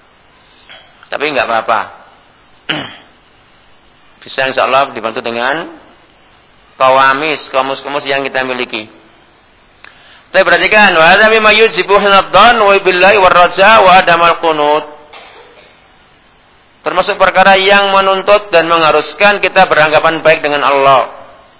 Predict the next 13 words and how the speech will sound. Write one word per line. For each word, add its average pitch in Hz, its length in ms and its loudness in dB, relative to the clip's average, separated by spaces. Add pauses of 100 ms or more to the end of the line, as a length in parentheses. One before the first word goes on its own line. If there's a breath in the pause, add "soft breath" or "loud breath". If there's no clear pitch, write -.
(1200)
Dan 196 540 0 (800)
berharap 151 520 2 (640)
dan 147 160 0
jangan 143 340 -4
putus 143 300 -4
asa. 107 680 -4 (3000 soft breath)
Abul 151 160 -4
hadis, 233 480 -4
ana 220 400 0
inda 196 280 2 (440)
husni 214 560 -2 (840)
dhanni 190 440 0
abdi. 131 400 -4